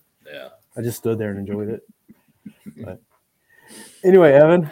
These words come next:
Speaker 2: uh, for everybody who doesn't know you, other than being an amateur meteorologist,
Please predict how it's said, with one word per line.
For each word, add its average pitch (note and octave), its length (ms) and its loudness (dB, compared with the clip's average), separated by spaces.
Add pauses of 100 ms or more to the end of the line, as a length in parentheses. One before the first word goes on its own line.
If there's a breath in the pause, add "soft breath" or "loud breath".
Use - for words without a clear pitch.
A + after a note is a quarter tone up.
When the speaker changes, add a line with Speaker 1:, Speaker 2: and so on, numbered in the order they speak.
(120)
Speaker 2:
uh, D3+ 240 2
for D#3 200 -4
everybody F3 480 0
who C#3 40 -4
doesn't D#3+ 360 -6
know B2+ 180 -6
you, D3 460 -6
other D3 200 -10
than C#3 240 -10
being C#3 220 -10
an A#2 80 -14
amateur C3+ 300 -10
meteorologist, B2 800 -10